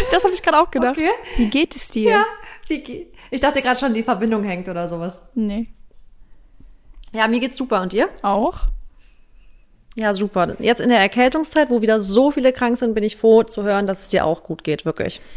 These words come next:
Speaker 1: Echt? Bei uns sind gar, oder ich krieg gar nicht mit, dass irgendjemand krank ist.
Speaker 2: Echt nicht?
Speaker 1: Nee.
Speaker 2: Also ich krieg's jetzt auch nicht so krass im Umfeld mit,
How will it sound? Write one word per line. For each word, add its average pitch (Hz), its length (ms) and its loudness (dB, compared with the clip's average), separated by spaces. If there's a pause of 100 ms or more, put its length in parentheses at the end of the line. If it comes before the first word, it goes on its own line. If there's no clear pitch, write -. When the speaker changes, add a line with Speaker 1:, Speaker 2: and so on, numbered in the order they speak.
(300)
Speaker 1:
Echt? - 220 2
Bei - 100 4
uns 226 160 4
sind 320 200 -4
gar, 240 140 2
oder 226 220 4
ich - 220 -6
krieg 262 180 -8
gar 240 140 -2
nicht 226 160 -4
mit, 294 140 -6
dass 285 120 -2
irgendjemand 226 440 -2
krank 233 260 -4
ist. - 220 -8 (1400)
Speaker 2:
Echt 269 240 0
nicht? 349 160 0
Speaker 1:
Nee. 262 300 2
Speaker 2:
Also 247 160 2
ich 330 120 0 (160)
krieg's 285 220 0
jetzt - 220 -4
auch 277 220 6
nicht 262 220 0
so 262 260 4
krass 339 360 2
im 202 140 -4
Umfeld 330 420 0
mit, 339 180 0